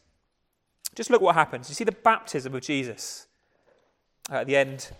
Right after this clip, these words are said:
uh, well, verse twenty-one. Jesus was baptized, verse twenty-one. Uh, the heavens were opened, the Holy Spirit descends on him in bodily form like a dove, and a voice came from heaven,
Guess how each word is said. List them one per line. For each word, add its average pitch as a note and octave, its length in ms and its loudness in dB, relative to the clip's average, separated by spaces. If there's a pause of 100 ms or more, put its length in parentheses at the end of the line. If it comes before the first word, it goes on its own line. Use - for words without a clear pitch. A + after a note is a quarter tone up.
(260)
uh, A#2+ 100 -4
well, B2 100 0
verse D3+ 180 2
twenty-one. B2 500 2 (600)
Jesus C4 300 0
was G3 80 -4
baptized, D3+ 840 4
verse D#3 140 4
twenty-one. D3+ 580 4 (1160)
Uh, D3+ 60 0
the E3 100 4
heavens A#3+ 460 6
were F3+ 140 12
opened, E3+ 320 6
the D3 60 6
Holy A#3+ 240 6
Spirit F3 240 0
descends B3 340 2
on E3 80 0
him D3+ 140 0
in C#3+ 80 -4
bodily A#3 320 6
form D3 220 2
like C#3+ 180 6
a D3+ 40 -4
dove, D3+ 340 4 (300)
and D#3 120 6
a D3+ 40 10
voice G#3+ 360 6
came F3 160 2
from C#3+ 140 -8
heaven, D#3+ 340 6